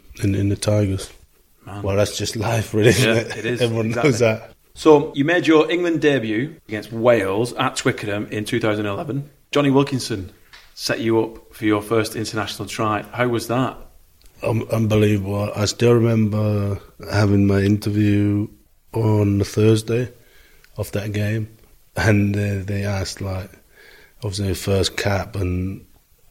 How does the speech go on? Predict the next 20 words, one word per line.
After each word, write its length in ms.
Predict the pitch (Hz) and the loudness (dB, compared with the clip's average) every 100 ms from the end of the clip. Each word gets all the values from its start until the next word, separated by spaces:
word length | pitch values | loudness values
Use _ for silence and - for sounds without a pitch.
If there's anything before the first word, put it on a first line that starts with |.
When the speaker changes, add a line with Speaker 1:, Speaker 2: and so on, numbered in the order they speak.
| _ | _
Speaker 1:
I 120 | - 101 | -6 -4
couldn't 240 | 104 101 | -2 -4
believe 340 | 98 98 98 95 | -2 -2 -2 -4
that 200 | 95 104 | -8 -6
Johnny 300 | 98 98 95 | -6 -4 -4
was 260 | 92 85 - _ _ | -6 -8 -16 _ _
playing 300 | - 98 90 87 | -6 -4 -4 -6
ten. 420 | 98 98 90 - - - - _ - _ _ - - | -6 -6 -8 -12 -20 -20 -20 _ -20 _ _ -20 -6
I 60 | 107 | 0
remember 300 | 101 107 104 | 4 4 2
watching 540 | 101 113 110 110 104 101 | 2 2 0 -2 0 0
the 80 | 95 | -2
two 180 | - | -6
thousand 520 | 104 107 104 107 101 - | -4 -2 -2 0 -2 -4
three 480 | 107 107 104 101 - _ - - _ _ | -4 -2 0 -2 -4 _ -20 -20 _ _
with 240 | - 110 98 | -4 -4 -2
my 460 | 107 107 104 107 - - _ | 0 2 0 -2 -6 -20 _
dad 340 | 113 113 110 | 4 4 4
and 160 | 110 104 | 2 0
brother 360 | 110 117 127 | 0 0 0